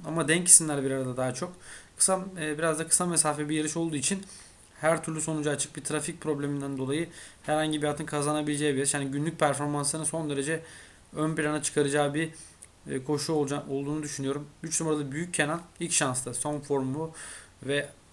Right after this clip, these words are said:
annesi Tumbul Anzelha'nın da bu mesafelerde çok başarılı koştuğu düşünülürse bu isim bu koşuda en şanslı isim. En ciddi rakibi bence on numarada Uçan S S. Son dönemde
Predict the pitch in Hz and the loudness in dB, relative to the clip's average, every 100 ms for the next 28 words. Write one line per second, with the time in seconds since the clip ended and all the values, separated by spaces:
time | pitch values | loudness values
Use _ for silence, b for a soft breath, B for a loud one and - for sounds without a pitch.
0 | - 143 147 147 156 156 147 139 139 139 | -10 -4 0 0 -2 -2 0 2 2 2
1 | 147 143 147 143 143 147 135 143 131 139 | 2 2 2 0 0 2 2 2 0 0
2 | 131 147 139 135 143 139 143 139 147 147 | -2 -2 -2 0 0 0 -2 -2 -4 -4
3 | 165 143 123 - 170 175 B B B B | -2 -2 -2 0 -2 -2 B B B B
4 | - 151 143 160 156 156 135 156 147 143 | 0 4 6 4 0 -4 -2 0 0 0
5 | 127 131 165 - 117 - - 156 190 175 | -2 0 2 2 0 -14 -6 0 0 0
6 | - 180 175 175 170 175 170 160 156 170 | 0 2 2 0 0 2 2 0 0 0
7 | 170 156 151 175 165 175 151 143 151 - | 0 0 0 0 0 0 0 2 4 4
8 | 156 156 156 156 160 | 0 0 0 2 0